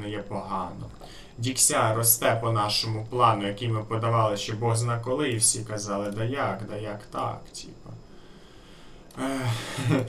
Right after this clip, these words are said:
<laughs> ні, ну в цьому прям, в такому я прям не дуже впевнений, але сто десять, думаю, ми побачимо.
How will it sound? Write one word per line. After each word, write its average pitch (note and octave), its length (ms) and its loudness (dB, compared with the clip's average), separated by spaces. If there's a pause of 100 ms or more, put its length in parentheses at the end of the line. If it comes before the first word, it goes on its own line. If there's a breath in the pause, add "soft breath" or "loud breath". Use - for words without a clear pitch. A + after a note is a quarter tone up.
<laughs> - 160 -16
ні, C#3 180 4
ну A#2+ 120 2
в A2+ 80 -4
цьому C3+ 340 2
прям, B2 420 2
в - 60 -10
такому B2+ 460 2
я B2 120 4
прям B2 260 0
не C3 80 0
дуже D#3 280 0
впевнений, G#2 640 2
але A#2+ 480 2
сто - 260 0
десять, C#3 380 2
думаю, A#2 300 2
ми A2+ 120 2
побачимо. A2 600 -2